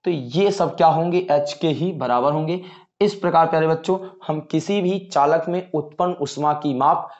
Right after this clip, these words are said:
ज्ञात कर सकते हैं। तो आप इसका एक स्क्रीनशॉट लीजिएगा प्यारे बच्चों, और सभी फार्मूले आपके लिए इंपॉर्टेंट हैं, सभी फार्मूले पर आधारित आपके न्यूमेरिकल जरूर बताऊंगा प्यारे बच्चों। तो प्यारे बच्चों हमारी नेक्स्ट टॉपिक है विद्युत शक्ति।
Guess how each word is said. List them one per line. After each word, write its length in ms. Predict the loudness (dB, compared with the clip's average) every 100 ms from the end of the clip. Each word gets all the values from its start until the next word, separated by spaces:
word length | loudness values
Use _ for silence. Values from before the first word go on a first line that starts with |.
| _ 0
ज्ञात 360 | 2 2 0 -2
कर 100 | -2
सकते 460 | -4 -12 -4 0 0 -4 -12
हैं। 200 | -6 -6 -6 -16 -20 _ _
तो 60 | 4
आप 240 | 4 4
इसका 280 | -2 -2 0
एक 180 | 0 -2
स्क्रीनशॉट 480 | -4 -4 0 0 0
लीजिएगा 300 | -2 0 0
प्यारे 180 | 2 0
बच्चों, 240 | 0 -4 -6 -14 _
और 80 | -2
सभी 360 | 2 2 2 2
फार्मूले 460 | 2 4 4 4 4
आपके 240 | 4 2
लिए 120 | 2 2
इंपॉर्टेंट 540 | 2 2 2 0 0
हैं, 160 | -2 -4 -16 _
सभी 280 | 0 2 2
फार्मूले 440 | 4 2 4 0
पर 120 | 2
आधारित 400 | 2 4 2 2
आपके 260 | 0 0 -2
न्यूमेरिकल 500 | -2 -2 -2 0 0
जरूर 280 | 0 2 2
बताऊंगा 400 | 2 0 0 -2
प्यारे 200 | -2 -2
बच्चों। 260 | -2 -6 -14 -16 _ _ _ _ _ _ 2
तो 80 | 6
प्यारे 240 | 8 8
बच्चों 280 | 8 8 8
हमारी 300 | 8 8 6
नेक्स्ट 380 | 8 6 6 6
टॉपिक 340 | 6 6 6
है 400 | 6 6 2 -4 0
विद्युत 420 | 2 4 4 2
शक्ति। 760 | 2 0 2 2 2 2 -8